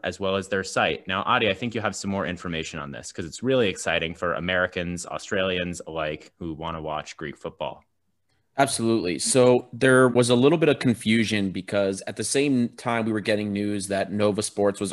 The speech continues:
Speaker 2: offering their global packages, we also were seeing a completely separate, separate product called net T V plus.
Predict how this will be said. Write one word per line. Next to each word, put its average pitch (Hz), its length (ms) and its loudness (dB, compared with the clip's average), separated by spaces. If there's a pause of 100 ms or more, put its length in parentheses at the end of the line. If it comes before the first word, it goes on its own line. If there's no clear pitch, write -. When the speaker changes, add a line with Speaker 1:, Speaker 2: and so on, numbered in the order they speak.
Speaker 2:
offering 98 460 -2
their 92 160 -2
global 92 480 -2
packages, 104 880 -2 (280)
we 120 120 4
also 113 340 4
were 110 140 4
seeing 107 360 0
a 101 80 -2
completely 107 460 -2
separate, - 600 0
separate - 420 4
product 113 520 4
called 95 260 4
net 107 280 0
T 107 160 -4
V 95 160 -2
plus. - 540 -4